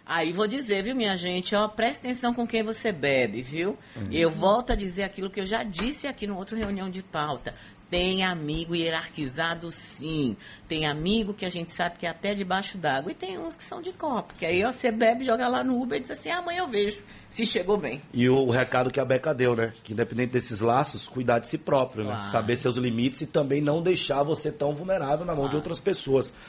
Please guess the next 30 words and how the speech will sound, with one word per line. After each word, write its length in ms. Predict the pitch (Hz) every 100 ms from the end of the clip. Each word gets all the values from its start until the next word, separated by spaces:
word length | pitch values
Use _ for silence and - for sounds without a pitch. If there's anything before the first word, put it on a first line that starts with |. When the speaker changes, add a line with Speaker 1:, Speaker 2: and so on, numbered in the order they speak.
| -
Speaker 2:
Agora, 200 | - 190
doutor, 380 | 208 202 214 214 175
é, 40 |
pegando 380 | 170 190 208 208
só 160 | 226
esse 140 | 254 294
gancho 320 | 175 165 160 147
de 120 | 131
Silvana 400 | 143 147 131 135
sobre 400 | 123 139 135 127 - - - -
o, 80 | 147 147 151 147 135 117
o, 40 | - -
a 140 | -
pena, 480 | - - 190 160 135
né, 160 | 131 143
entre 220 | 139 135
aspas, 440 | 127 131 - 127
do 120 | 107 147
motorista 400 | 143 143 135 -
de 80 |
Uber, 340 | 127 123 117 110 - - - - -
no 80 |
entendimento 420 | 196 226 214 202 196
jurídico, 540 | 170 147 127 - 139
ele 100 | 139
pode 220 | 143 160
pegar 400 | - 147 139 131
uma 160 | 117 120
pena 220 | 135 127
muito 360 | 131 127 120